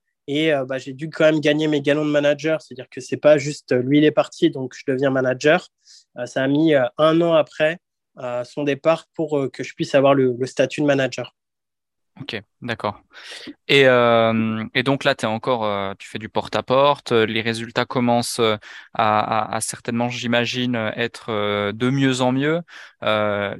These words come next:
Speaker 2: tu étais, tu étais performant finalement, t'avais, t'avais de bons, de bons résultats en tant que,
Speaker 1: Ouais.
Speaker 2: euh, ouais.
Speaker 1: Au fi-, au final, j'avais, j'avais la meilleure agence en France, euh, qui était celle de Rouen. Euh, ça, ça, ça se passait vraiment très, très bien.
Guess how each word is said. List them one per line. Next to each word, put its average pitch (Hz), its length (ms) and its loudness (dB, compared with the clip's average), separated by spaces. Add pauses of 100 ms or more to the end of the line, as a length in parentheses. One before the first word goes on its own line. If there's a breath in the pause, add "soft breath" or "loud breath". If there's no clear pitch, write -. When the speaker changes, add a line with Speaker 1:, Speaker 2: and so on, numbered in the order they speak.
Speaker 2:
tu 135 140 0
étais, 127 280 0
tu - 140 -4
étais 131 160 -4
performant 139 440 -4
finalement, 143 440 -6
t'avais, 117 340 -4
t'avais 107 240 -6
de 107 80 -18
bons, 120 320 -4
de 113 60 -6
bons 110 180 -6
résultats 117 380 -2
en 165 80 0
tant 123 160 -4
que, - 160 -4
Speaker 1:
Ouais. 120 80 4
Speaker 2:
euh, 139 260 6 (460)
ouais. 135 260 -6
Speaker 1:
Au 139 120 -8
fi-, 143 280 -6
au 139 80 0
final, 156 300 4
j'avais, 143 340 4 (380 loud breath)
j'avais 147 180 2
la 156 100 4
meilleure 170 300 0
agence 170 320 -6
en 165 80 -6
France, - 640 -4 (100)
euh, 131 720 -4 (100)
qui - 120 -4
était 143 200 -2
celle 151 240 0
de 147 80 4
Rouen. 165 460 4 (440 loud breath)
Euh, 120 340 -4
ça, 143 160 -8
ça, 131 360 2
ça 131 220 -10
se - 60 -14
passait 135 240 -4
vraiment 143 260 4
très, 156 240 -2
très 156 200 -4
bien. 170 320 0